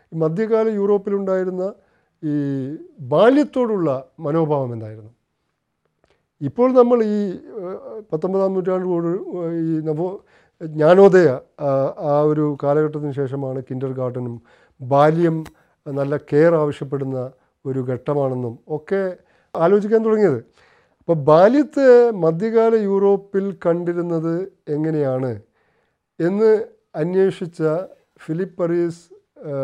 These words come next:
വാദിക്കുന്നത് എന്താണെന്ന് ചോദിച്ചാൽ, ബാല്യത്തെ ഒരു മിനിയേച്ചർ അഡൽട്ടായിട്ടാണ് കണ്ടിരുന്നത്. അത് അഡൽട്ടിൻ്റെ ഒരു miniature രൂപം ആണ് ബാല്യം. അപ്പോൾ അഡൽട്ടിനോട് പെരുമാറുന്ന ത-, തരത്തിൽ തന്നെയായിരിക്കും കുട്ടികളോടും അന്ന് പെരുമാറിയിരിക്കുക.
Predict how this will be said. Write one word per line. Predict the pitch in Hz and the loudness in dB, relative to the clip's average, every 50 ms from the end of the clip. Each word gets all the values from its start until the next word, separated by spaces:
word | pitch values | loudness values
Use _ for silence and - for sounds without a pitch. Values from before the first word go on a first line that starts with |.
| 135 135 135 139 | -4 -6 -6 -6
വാദിക്കുന്നത് | 135 147 151 165 175 175 190 180 185 185 | -4 -2 -2 -2 -2 -4 -6 -4 -4 -4
എന്താണെന്ന് | 180 180 185 180 180 185 165 | -2 -2 -2 -2 -4 -4 -6
ചോദിച്ചാൽ, | 165 170 165 143 135 135 147 160 _ _ _ _ _ _ _ _ - | -6 -8 -8 -8 -10 -10 -10 -14 _ _ _ _ _ _ _ _ -14
ബാല്യത്തെ | 156 143 127 131 143 151 175 202 220 262 254 - - 156 117 113 - _ _ _ - 156 | -12 -10 -4 0 2 4 4 4 2 2 -2 -2 -2 -4 -4 -4 -8 _ _ _ -8 -4
ഒരു | 156 175 | -4 -4
മിനിയേച്ചർ | 165 160 170 196 247 269 285 302 294 302 - 262 247 233 - 196 | -2 -2 -2 -2 0 0 0 0 -2 -4 -4 -4 -4 -4 -6 -8
അഡൽട്ടായിട്ടാണ് | 175 170 185 202 180 160 180 165 160 143 156 135 131 131 147 - _ _ - 131 | -6 -4 -4 -4 -4 -2 -2 -2 -2 -2 -4 -6 -6 -6 -8 -12 _ _ -12 -10
കണ്ടിരുന്നത്. | 127 123 123 117 110 110 107 104 104 107 127 _ _ _ _ _ _ _ _ _ _ _ _ - | -8 -8 -8 -10 -10 -12 -16 -18 -20 -20 _ _ _ _ _ _ _ _ _ _ _ _ _ -8
അത് | 151 185 | -4 -2
അഡൽട്ടിൻ്റെ | 180 151 151 196 240 233 233 294 269 262 262 | 0 0 2 0 0 0 0 -2 0 4 6
ഒരു | 240 254 277 226 196 214 | 6 6 6 4 0 0
miniature | 202 175 180 202 226 247 240 208 247 | -2 -2 -2 -2 -2 -2 -2 -4 -4
രൂപം | 220 185 190 202 196 202 143 - - _ _ - 160 | -4 -2 -2 -2 0 -2 -2 -4 -8 _ _ -4 0
ആണ് | 156 175 185 | 0 2 2
ബാല്യം. | 165 165 165 165 160 135 113 - _ _ _ _ _ _ _ _ _ | 2 2 2 2 0 -2 -6 -6 _ _ _ _ _ _ _ _ _
അപ്പോൾ | - - 156 | -4 -2 0
അഡൽട്ടിനോട് | 151 160 175 208 202 - 240 247 262 262 269 254 | 0 0 -2 -4 -6 -6 -4 0 2 2 2 2
പെരുമാറുന്ന | 240 240 240 240 247 247 247 254 247 254 | 2 0 2 2 2 2 2 2 2 0
ത-, | 233 214 175 - - - - | -2 -2 -4 -10 -10 -2 -2
തരത്തിൽ | 185 190 202 170 233 233 208 226 | -2 -2 -2 -6 -8 -6 -6 -6
തന്നെയായിരിക്കും | 220 220 220 202 196 202 175 190 185 208 - - - _ _ | -4 -2 -2 -2 -4 -4 -6 -10 -12 -12 -16 -20 -20 _ _
കുട്ടികളോടും | - 170 170 165 196 196 202 196 196 185 190 190 | -8 -8 -6 -4 -2 0 0 0 0 0 -2 -2
അന്ന് | 175 165 170 180 202 - _ _ _ _ _ - | -2 -2 -2 -4 -6 -10 _ _ _ _ _ -2
പെരുമാറിയിരിക്കുക. | 165 170 170 170 165 160 151 143 131 117 - 120 110 110 | 2 2 6 6 6 6 4 2 0 -4 -8 -12 -14 -14